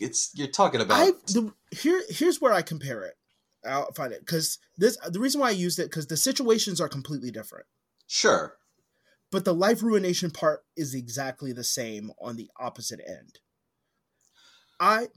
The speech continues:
Speaker 2: people are probably gonna keep talking about this kid going, "A young white kid,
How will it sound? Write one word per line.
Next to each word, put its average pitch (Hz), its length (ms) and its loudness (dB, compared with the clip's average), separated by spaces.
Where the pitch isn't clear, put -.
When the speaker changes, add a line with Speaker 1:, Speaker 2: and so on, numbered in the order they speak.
Speaker 2:
people 294 280 4
are 339 100 4
probably 277 220 2
gonna 233 160 2
keep 220 240 -6
talking 185 320 -2
about 160 240 -2
this 147 120 -6
kid 151 240 -6
going, 147 360 -4
"A 156 80 -4
young 170 360 0
white 160 260 0
kid, 147 320 -4